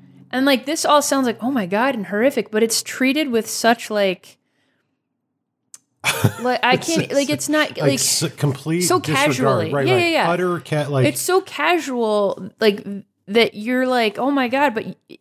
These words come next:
Speaker 1: y-, yeah, it's just treated so casually that it's like, it's not like if you're watching, like, The Girl with the Dragon Tattoo
Speaker 2: Right,
Speaker 1: and, like, how
Speaker 2: yes.
Speaker 1: intense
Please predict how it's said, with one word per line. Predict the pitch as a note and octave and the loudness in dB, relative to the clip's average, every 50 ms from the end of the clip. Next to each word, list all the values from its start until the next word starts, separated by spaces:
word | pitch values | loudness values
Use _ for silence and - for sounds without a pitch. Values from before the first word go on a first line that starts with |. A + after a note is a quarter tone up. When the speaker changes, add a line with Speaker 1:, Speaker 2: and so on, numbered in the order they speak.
| _ _ _ _ _ _ _ _ - | _ _ _ _ _ _ _ _ -6
Speaker 1:
y-, | D#3+ - - - | -4 -4 -4 -2
yeah, | - D4+ C#4 | 0 0 2
it's | A#3+ A#3 - | 2 0 -2
just | B3+ - | -4 -4
treated | - D4+ D4+ C#4 - | -2 -2 -2 -2 -2
so | - B3+ | -2 -2
casually | A#3+ - A#3 A#3+ C#4+ C4+ A#3+ A#3 A3 G#3 G3+ | -2 -2 0 0 0 0 0 -2 0 0 0
that | F#3+ F#3+ | 0 0
it's | G3 G3 - A3 | -2 -2 -4 -2
like, | G#3 G#3+ | -2 -2
it's | A3 - | -2 -2
not | D4+ F#4+ G#4+ F#4 | 0 0 0 0
like | F#4 E4+ D#4+ D#4 - - - - - - | 0 0 0 -2 -4 -10 -16 -16 -8 -6
if | B3 B3+ - | -6 -4 -2
you're | C4 B3+ A#3+ | -2 0 0
watching, | A#3+ A3+ A3+ A3+ - B3 A3+ G#3+ | 0 0 -2 -4 -4 -4 -2 0
like, | G#3 G3+ G3+ G3 F#3+ F#3 - - _ _ _ - | 0 2 2 2 2 0 -2 -8 _ _ _ -12
The | G#3 | -10
Girl | G3 - A3+ A#3 A#3 | -4 -2 0 0 0
with | A#3 A3+ | 0 -2
the | G3 E3+ | -4 -4
Dragon | F3 F#3 F#3 F#3+ F#3+ G3 F#3+ F#3 | -2 0 0 0 0 0 -4 -4
Tattoo | - G3 F#3 F3 - - F#3+ F3+ F3 E3+ E3+ E3+ E3+ - - _ | -2 -2 -2 -2 -2 -2 0 0 2 2 0 0 -2 -4 -8 _
Speaker 2:
Right, | - A2 G#2+ G#2 | -8 -6 -4 0
Speaker 1:
and, | G3+ | 0
like, | G3+ F#3+ - | 2 2 2
how | A#2 A2 D3+ B3+ A#3+ | 0 0 2 2 2
Speaker 2:
yes. | A3+ G3+ | 2 0
Speaker 1:
intense | F#3+ - - - A3+ A3+ A3+ A3+ - - | -2 -6 -6 -2 0 2 2 0 0 -2